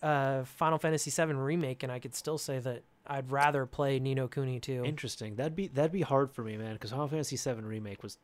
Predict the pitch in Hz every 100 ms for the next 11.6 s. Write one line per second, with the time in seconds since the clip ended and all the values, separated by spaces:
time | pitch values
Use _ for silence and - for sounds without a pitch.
0 | - - 104 98 98 - 98 - 110 107
1 | 110 107 110 104 - 202 180 160 156 -
2 | 147 131 127 123 120 123 110 185 175 -
3 | 190 165 131 - 160 147 147 - 127 120
4 | - - - 320 415 - 233 269 175 160
5 | 147 175 165 - 135 131 190 311 233 247
6 | 302 254 208 202 226 226 233 247 247 -
7 | 185 175 160 - 170 135 - - 190 185
8 | 185 180 170 233 214 185 165 190 208 165
9 | 175 160 123 127 131 117 113 110 104 104
10 | 110 127 131 120 120 117 135 120 131 127
11 | 151 147 151 139 - -